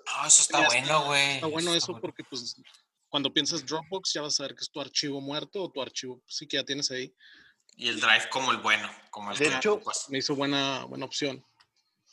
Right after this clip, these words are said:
Speaker 3: de hecho, sí, fíjate que, que en mi caso yo, yo, yo utilizaba, eh, Google Drive para subir todo lo que era de las clases que yo daba.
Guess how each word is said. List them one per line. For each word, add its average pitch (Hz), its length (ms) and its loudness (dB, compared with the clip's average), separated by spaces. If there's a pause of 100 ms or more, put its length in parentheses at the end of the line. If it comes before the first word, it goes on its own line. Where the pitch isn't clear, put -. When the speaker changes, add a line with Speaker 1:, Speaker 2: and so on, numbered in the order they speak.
(120)
Speaker 3:
de 147 100 -2
hecho, 208 180 -2
sí, 202 180 -2
fíjate 185 380 -2
que, 151 260 -2
que - 80 -10
en 139 60 -6
mi 135 80 -10
caso 147 420 -4
yo, 147 240 -4
yo, 139 160 -4
yo 143 120 -6
utilizaba, 156 720 -4 (560)
eh, 117 280 -4
Google 143 300 -4
Drive 147 240 2
para 135 240 0
subir 131 560 -6 (320)
todo 139 220 0
lo 131 100 -4
que 139 120 -2
era 139 140 2
de 120 260 0
las 110 140 -6
clases 131 320 -8
que 127 120 -8
yo 127 100 0
daba. 147 340 0